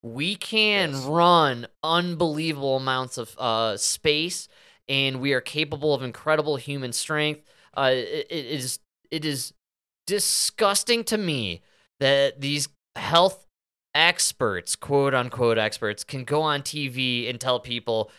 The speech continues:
Speaker 1: it's outrageous for us to suggest you could walk five miles in
Speaker 2: I
Speaker 1: a
Speaker 2: know.
Speaker 1: day. <laughs> Like, come on,
Speaker 2: Dude,
Speaker 1: people.
Speaker 2: I,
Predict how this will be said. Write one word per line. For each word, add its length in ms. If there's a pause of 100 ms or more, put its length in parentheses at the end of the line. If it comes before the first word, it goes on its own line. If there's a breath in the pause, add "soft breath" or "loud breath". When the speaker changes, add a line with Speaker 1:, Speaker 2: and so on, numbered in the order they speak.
(180 soft breath)
Speaker 1:
it's 340
outrageous 600
for 200
us 100
to 120
suggest 540
you 140
could 180
walk 380
five 480
miles 520
in 100
Speaker 2:
I 40
Speaker 1:
a 20
Speaker 2:
know. 40
Speaker 1:
day. 560
<laughs> 40
Like, 260
come 300 (140)
on, 420
Speaker 2:
Dude, 180
Speaker 1:
people. 220
Speaker 2:
I, 160